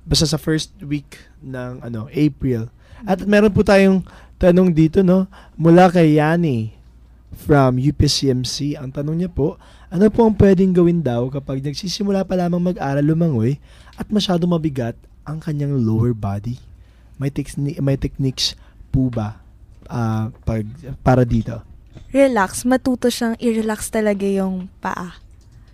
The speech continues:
Speaker 2: Yun lang.
Speaker 1: At yung mabigat na lower body na yan, ano ba daw? Totoo bang mabigat yung lower body or perception lang niya?
Speaker 2: Yung
Speaker 1: Ito.
Speaker 2: ano lang, yes, nasa utak lang talaga yun. Kasi parang, yun yan, medyo may panic pa siya dun eh.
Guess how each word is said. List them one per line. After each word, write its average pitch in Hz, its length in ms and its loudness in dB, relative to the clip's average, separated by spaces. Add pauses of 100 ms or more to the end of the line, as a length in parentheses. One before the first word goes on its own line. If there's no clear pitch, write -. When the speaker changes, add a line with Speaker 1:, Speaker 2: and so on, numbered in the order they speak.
(260)
Speaker 2:
Yun 233 320 -10
lang. 196 320 -20
Speaker 1:
At 196 80 -2
yung 247 160 6
mabigat 190 320 4
na 202 100 4
lower 180 220 8
body 151 320 4
na 147 100 2
yan, 139 160 -2
ano 156 140 -4
ba 170 80 -2
daw? 151 240 -2
Totoo 175 400 -8
bang 170 160 0
mabigat 143 400 -2
yung 135 100 0
lower 123 220 0
body 120 320 -4
or 165 100 0
perception 143 720 0
lang 120 220 -2
niya? 110 240 -6 (160)
Speaker 2:
Yung 294 320 0
Speaker 1:
Ito. - 80 0
Speaker 2:
ano 269 160 0
lang, 240 160 -2 (160)
yes, 220 480 -2
nasa 262 240 -2
utak 226 240 -6
lang 220 240 -2
talaga 190 320 -4
yun. 185 160 -8
Kasi 247 260 -2
parang, 226 540 -2
yun 254 240 -2
yan, 202 320 -4
medyo 226 320 -2
may 214 260 -4 (240)
panic 220 380 0 (100)
pa 220 140 -4
siya 208 160 -4
dun 190 240 -4
eh. 175 240 -12